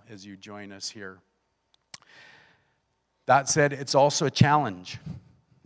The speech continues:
Uh, every day you go to work and you know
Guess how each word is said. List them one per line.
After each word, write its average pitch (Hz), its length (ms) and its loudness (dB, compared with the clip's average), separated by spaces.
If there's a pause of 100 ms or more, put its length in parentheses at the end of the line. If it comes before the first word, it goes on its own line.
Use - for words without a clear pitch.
(200)
Uh, 104 320 -2 (320)
every 127 340 -2
day 110 480 -2 (360)
you 107 160 -16
go 113 160 0
to 110 80 -6
work 110 360 -6
and 104 120 -14
you 107 120 -12
know 107 400 -8